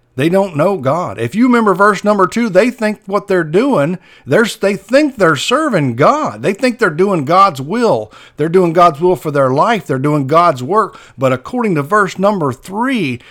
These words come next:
they don't know God. They know the made-up God that they're serving. And so he says, "And these things will they do unto you, because they have not known the Father nor me." They don't know God and they don't know Jesus.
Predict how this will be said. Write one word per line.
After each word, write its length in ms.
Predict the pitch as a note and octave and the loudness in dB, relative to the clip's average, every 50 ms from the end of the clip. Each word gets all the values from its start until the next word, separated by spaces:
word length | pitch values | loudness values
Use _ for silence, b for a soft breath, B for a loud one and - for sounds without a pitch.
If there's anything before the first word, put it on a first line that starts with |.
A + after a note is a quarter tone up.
| B B _ | B B _
they 340 | - F2 E2+ G#2+ D3 G#3+ B3+ | -20 -12 -4 -2 0 2 2
don't 440 | A3 E3 C3+ A2+ G#2+ G2 F#2+ G2 G#2 | 2 2 2 0 -2 -8 -8 -4 0
know 220 | B2+ G3 B3 B3 | 2 4 4 2
God. 540 | E3 A#2 A2 G2 F2+ - - - - - - _ _ b b b b b b b - | 2 -2 -4 -4 -4 -6 -12 -20 -20 -20 -20 _ _ b b b b b b b -6
They 160 | A2+ C#3 E3 | -4 -2 0
know 160 | E3+ E3 D#3 | 0 0 0
the 160 | C#3+ C3 A#2 | 0 0 0
made-up 540 | A2 A2 A#2 D3+ A3+ C4 G#3+ C#3+ A#2 - - | 0 0 2 2 4 4 4 2 0 -2 -4
God 400 | - A2+ A2+ A2 G#2+ G#2+ A2 G#2 | -2 -2 0 0 0 -2 -4 -6
that 160 | A2 G2+ - | -10 -8 -6
they're 160 | B2 A#2 A2+ | -4 -4 -4
serving. 640 | G2+ - - A2+ G#2+ G2+ F#2+ G2+ F#2+ F2 E2+ D#2 - _ _ b b b b b b b b b b | -4 -6 -6 -6 -6 -6 -8 -10 -12 -12 -14 -16 -18 _ _ b b b b b b b b b b
And 160 | A2 A#2 G#2+ | -12 -8 -6
so 160 | - C3+ C3 | -4 -2 -2
he 100 | B2+ C#3 | -2 -2
says, 260 | B2+ - C#3 B2+ A#2+ | -4 -4 -4 -4 -4
"And 240 | B2 A#2+ A#2+ A2+ A2+ | -2 -4 -4 -2 0
these 440 | B2+ D#3+ A#3+ C#4 D4 D4 C#4 B3 - | 0 2 4 4 4 4 2 2 0
things 380 | - C3+ A2+ G#2 G#2+ A2+ G2 G#2+ | -4 -6 -6 -6 -6 -8 -8 -6
will 100 | A2 G#2+ | -6 -6
they 120 | G#2 G2+ | -6 -6
do 200 | G2 A2+ C3+ F#3 | -2 -2 0 0
unto 200 | A#3 C4 C4+ B3+ | 0 0 -2 -2
you, 180 | F#3 B2 A#2 A#2 | -2 -4 -4 -6
because 380 | B2+ B2 - C#3 C3+ A#2+ G#2+ | -6 -6 -6 -4 -4 -4 -4
they 320 | A2+ B2 A#2 A2+ A2+ A2 b b b b b b _ | -4 -4 -4 -4 -6 -8 b b b b b b _
have 220 | - A2 G#2 G2 | -8 -8 -6 -6
not 420 | G2 G2+ A#2 C3 D3 D#3+ D#3 - | -6 -4 -4 -2 -2 -2 -4 -6
known 260 | A2+ A#2+ B2+ C#3 C3+ A#2+ | -6 -6 -6 -4 -4 -4
the 80 | A2 | -6
Father 480 | - - - C3 C#3 D3 D3+ D#3 D3+ C#3 | -6 -6 -4 -2 0 0 0 0 -2 -2
nor 240 | B2+ C3 C3+ C#3+ C#3+ | -2 -2 -2 -2 -2
me." 140 | C#3+ B2+ | -4 -4
They 180 | A2+ A#2 B2 C3 | -4 -4 -2 0
don't 200 | C#3+ D#3 F#3+ F#3+ | 0 0 2 2
know 180 | F#3 G3 G3+ F3+ | 4 2 2 4
God 300 | D#3+ E3+ F#3 G#3+ A#3+ G#3 | 4 4 4 4 4 4
and 60 | F#3 | 2
they 80 | E3+ E3+ | 0 2
don't 220 | E3 F#3 G#3+ A3+ | 2 2 2 2
know 180 | A3 A#3+ B3+ A#3+ | 2 2 0 0
Jesus. 760 | G3 F#3+ G#3 E3+ C3+ A2 F#2 F#2 F2 E2+ - - - - - | 0 -2 -2 -2 -2 -4 -6 -10 -12 -14 -14 -16 -18 -18 -20